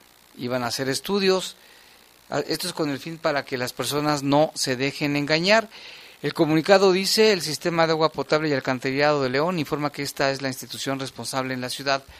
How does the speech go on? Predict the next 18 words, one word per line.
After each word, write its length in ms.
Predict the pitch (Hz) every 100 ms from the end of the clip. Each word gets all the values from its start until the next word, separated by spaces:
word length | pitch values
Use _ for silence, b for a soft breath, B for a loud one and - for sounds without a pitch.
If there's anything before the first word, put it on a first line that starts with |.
| B B B _
para 260 | 139 139
monitorear 520 | 139 135 127 123 123 131
la 120 | 135
calidad 320 | 127 117 123
del 180 | 127 127
agua 220 | 123 127
directamente 680 | 127 120 - 131 127 120 131
de 100 | 123
las 220 | 110 -
tomas 320 | 123 123 123
domiciliarias". 1040 | 127 127 123 139 131 143 147 143 131 123 - B B B B -
O 20 |
sea, 120 | -
ni 100 | 123
siquiera 280 | 117 - 151
tienen 240 | 147 135
que 100 | 131
entrar. 440 | 143 135 147 151